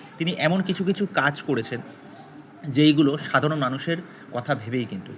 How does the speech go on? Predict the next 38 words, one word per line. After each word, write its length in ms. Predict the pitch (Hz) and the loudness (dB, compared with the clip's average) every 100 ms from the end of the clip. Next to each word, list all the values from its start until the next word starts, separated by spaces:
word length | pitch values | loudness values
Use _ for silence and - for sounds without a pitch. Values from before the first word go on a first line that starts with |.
| - | -12
ওকে? 180 | 143 131 - - - - - - - - - | -6 -6 -6 -16 -20 -20 -20 -20 -20 -14 -2
তা 200 | 139 135 | 0 2
অনেকে 420 | - 160 180 185 | 2 2 4 4
তাকে 220 | 165 165 | 4 4
ডাকাত 340 | 135 127 143 143 | 4 6 6 6
বলে 180 | 143 | 2
থাকে, 320 | 139 143 147 143 | 0 -2 -4 -4
অনেকে 280 | 139 135 143 | -4 -2 0
তাকে 220 | 131 139 | 0 0
রবিনহুড 480 | 117 117 143 160 147 | 0 2 2 2 2
বলে 220 | 127 127 | 2 0
থাকে 260 | 131 135 135 | 0 -4 -2
এবং 200 | 147 185 202 | 0 0 2
এই 140 | 156 170 | 2 2
বিষয়টা 440 | 180 190 175 175 156 | 2 2 4 4 2
কতদূর 380 | 147 160 185 | 0 2 0
সত্যি 600 | 180 - 156 143 - 196 | 0 -4 -4 -4 -2 0
মিথ্যা, 540 | 175 160 - 143 117 117 - - - - - | 2 0 -2 -4 -4 -4 -12 -20 -20 -12 -4
এটা 160 | 170 | -2
তো 220 | 170 202 - - - | 0 0 -2 -10 -4
প্রমাণ 220 | 175 160 | 0 2
সাপেক্ষ 420 | 147 131 113 - 120 | 0 -2 -6 -6 -8
বিষয়। 320 | 107 - 139 - - - - | -6 -6 -6 -8 -16 -8 -2
তো 80 | |
এখন 280 | 127 - 165 | 0 0 0
তো 120 | 180 | -2
সেই 160 | 175 160 | 0 0
বিষয়ে 320 | 147 147 160 | 0 0 0
কিছু 200 | 165 160 | 0 -2
বলা 220 | 131 135 | 0 2
যাবে 220 | 135 135 208 | 2 4 4
না, 140 | 185 | 4
যতক্ষণ 420 | 127 120 147 165 | 2 -4 -4 -2
না 140 | 185 262 | -2 0
এই 100 | 147 | 0
কাজটা 340 | 135 123 - | -2 -4 -4
আসতে 300 | 135 120 - | -4 -4 -6
চলেছে। 300 | 113 101 - | -8 -8 -8